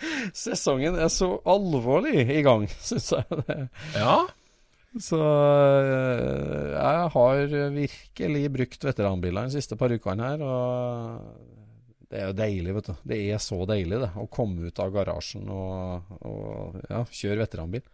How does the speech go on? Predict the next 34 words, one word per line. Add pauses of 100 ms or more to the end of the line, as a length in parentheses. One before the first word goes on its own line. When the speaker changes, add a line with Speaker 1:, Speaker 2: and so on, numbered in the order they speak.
Speaker 2:
Ja. (720)
Nei,
det
er,
eh,
det
er
helt
fantastisk,
og
det, (560)
bare
det
at
du
kan, (160)
eh, (540)
du
kan
når
som
helst
bare
gå
ut
i
T-skjorta, (120)
synes
jeg
er
helt
fantastisk. (160)
<laughs>
Speaker 1:
Ja,